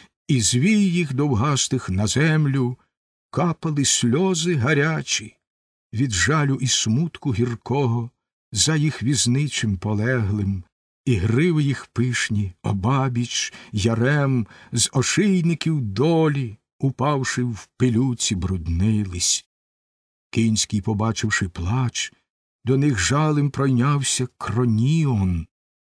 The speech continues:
і головою хитаючи, в серці своєму промовив: «Бідні ви, нащо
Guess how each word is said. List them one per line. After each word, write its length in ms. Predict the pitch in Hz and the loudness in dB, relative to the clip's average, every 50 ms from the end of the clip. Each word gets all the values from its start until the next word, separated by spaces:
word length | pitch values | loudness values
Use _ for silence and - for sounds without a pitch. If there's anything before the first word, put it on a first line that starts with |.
| _ _ _ _ | _ _ _ _
і 140 | 113 113 110 | 2 2 2
головою 840 | - 104 107 110 117 117 117 113 120 131 139 135 135 131 127 127 123 | 2 2 2 4 4 4 4 4 4 4 4 4 4 4 2 2 0
хитаючи, 1200 | - - 123 117 110 - 123 135 151 156 151 143 139 139 131 - - - 135 127 120 120 120 113 - _ _ _ _ _ _ _ _ _ | 2 2 2 2 2 2 2 4 4 4 4 4 2 2 2 0 2 2 4 4 4 2 0 -2 -4 _ _ _ _ _ _ _ _ _
в 60 | - | 0
серці 760 | - - - 147 175 185 170 165 156 - - - - 151 156 | 0 2 4 4 4 4 2 0 0 0 -2 0 0 0 0
своєму 760 | 135 - - - 123 147 135 117 131 147 147 139 131 131 127 | 0 0 0 2 2 2 4 4 4 4 4 2 2 0 0
промовив: 1080 | - - - 110 123 123 110 101 104 107 110 110 107 107 95 98 98 95 92 90 85 85 _ _ _ _ _ _ _ _ _ _ _ _ _ _ | -4 -4 -2 0 2 2 2 2 2 2 2 2 2 0 0 0 -2 -2 -2 -4 -8 -10 _ _ _ _ _ _ _ _ _ _ _ _ _ _
«Бідні 720 | - 87 87 87 120 175 190 175 165 151 127 104 90 92 92 | -8 -6 -2 0 2 2 2 2 0 -2 -2 -2 0 0 0
ви, 320 | 80 64 78 80 80 - - _ _ - | -2 -2 -4 -4 -6 -6 -10 _ _ -2
нащо 840 | 107 107 104 117 175 220 208 185 - - - - - - 185 160 | 0 0 2 2 2 2 2 0 0 -2 -4 -4 -2 -2 -2 -2